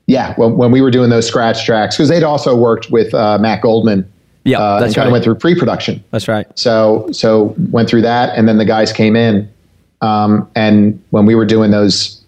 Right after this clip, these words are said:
Speaker 1: you know, I remember as we were going through 'em, I'm like, "That's freaking on and awesome."
Speaker 2: Mm-hmm.
Speaker 1: You know, we almost could have kept those. They, they were real tight.
Speaker 2: Yeah, and then, uh, Gillespie's a lot of fun to track too, huh?
Speaker 1: Well, the thing with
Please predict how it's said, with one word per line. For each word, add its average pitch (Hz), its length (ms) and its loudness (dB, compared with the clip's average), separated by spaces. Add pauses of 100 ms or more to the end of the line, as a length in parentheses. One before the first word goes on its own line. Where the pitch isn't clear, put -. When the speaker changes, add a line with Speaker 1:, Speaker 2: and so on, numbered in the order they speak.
(380)
Speaker 1:
you - 120 0
know, 107 100 0
I 110 60 -2
remember 127 340 2
as 110 180 0
we 113 80 2
were 110 120 0
going 110 240 -2
through 123 120 -2
'em, 113 100 -2
I'm 101 60 0
like, 95 260 0 (220)
"That's - 520 -4
freaking 95 500 0
on 110 380 0
and 104 200 0
awesome." 101 520 -2
Speaker 2:
Mm-hmm. 104 440 -6
Speaker 1:
You 113 60 2
know, 110 80 2
we 123 100 2
almost 123 240 0
could - 100 0
have - 120 -2
kept - 300 -4
those. 98 320 0
They, 110 120 2
they 104 140 0
were 101 160 2
real 107 460 0
tight. 95 320 -4 (280)
Speaker 2:
Yeah, 110 240 -2
and 131 200 -4
then, 143 300 -2
uh, 120 380 -2
Gillespie's 123 520 -4
a 110 60 -4
lot 104 140 -2
of 104 60 -8
fun 101 300 -8
to - 80 -16
track - 360 -8
too, 101 220 -6
huh? 95 200 -8 (920)
Speaker 1:
Well, 135 260 0
the 131 180 2
thing 147 280 2
with 127 160 0